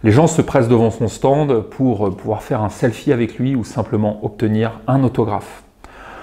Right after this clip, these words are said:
Des jeunes filles viennent le voir en lui disant que leurs mamans sont folles de lui et, euh, on se rend compte dans la file d'attente qu'il y a des jeunes, des vieux, des hommes, des femmes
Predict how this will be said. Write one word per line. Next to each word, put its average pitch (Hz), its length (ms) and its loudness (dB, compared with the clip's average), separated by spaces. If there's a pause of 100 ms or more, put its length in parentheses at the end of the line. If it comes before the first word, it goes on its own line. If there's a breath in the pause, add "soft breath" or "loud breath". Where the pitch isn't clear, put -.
(220 loud breath)
Des 107 80 2
jeunes 120 200 8
filles 165 300 4
viennent 123 220 2
le 117 60 6
voir 135 280 4
en 120 120 2
lui 107 60 0
disant 110 380 0
que 123 180 -6
leurs 107 360 0
mamans 123 380 2
sont 101 260 -8
folles 143 280 2
de 123 80 4
lui 120 280 -2 (640 loud breath)
et, 160 460 6
euh, 110 40 2
on 101 300 0
se - 100 -14
rend 120 100 2
compte 139 240 -2
dans 104 100 2
la 104 100 0
file - 160 -6
d'attente 107 360 -2
qu'il 117 200 -6
y 110 80 0
a 101 160 0
des 110 240 -2
jeunes, 120 240 2
des 110 80 2
vieux, 110 260 0
des 113 200 0
hommes, 120 120 2
des 110 120 -2
femmes 131 280 -2